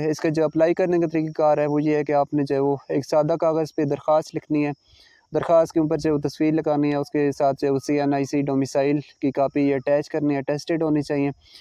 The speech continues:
और तमाम degrees वो भी आपने photocopy करा के साथ जो है वो attach कर देनी है। और ये सारी चीज़ें लेकर आपने जो मुतलका स्कूल, जो इश्तार में आप देखेंगे, जो आपको मुतलका या नज़दीकी स्कूल है, वहाँ पर आप लेकर चले जाएंगे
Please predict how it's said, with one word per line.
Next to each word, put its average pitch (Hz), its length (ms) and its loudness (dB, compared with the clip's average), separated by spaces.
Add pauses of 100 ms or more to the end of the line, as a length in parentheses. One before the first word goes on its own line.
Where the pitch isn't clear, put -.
(340)
और 135 200 2
तमाम 156 340 2
degrees 156 540 0
वो 156 120 0
भी 156 200 2 (180)
आपने 147 180 0
photocopy 143 500 -2
करा 147 200 0
के 139 60 -2
साथ 135 220 0 (140)
जो 135 60 0
है 131 60 0
वो 131 120 0
attach 143 340 0
कर 156 180 0
देनी 135 240 0
है। 131 100 -2 (480)
और 147 160 2
ये 170 120 4
सारी 175 320 2
चीज़ें 165 360 2
लेकर 156 400 2
आपने 156 280 2
जो 156 180 0
मुतलका 151 440 0
स्कूल, 151 400 0 (180)
जो 143 300 2
इश्तार 139 320 2
में 151 120 0
आप 143 120 0
देखेंगे, 143 460 -2
जो 135 140 0
आपको 131 200 -2
मुतलका 135 460 -2
या 135 200 0
नज़दीकी 127 400 -2
स्कूल 131 320 -4
है, 127 60 0
वहाँ 127 180 -2
पर 135 140 -4
आप 131 160 0
लेकर 131 260 -4
चले 139 260 -2
जाएंगे 135 320 -2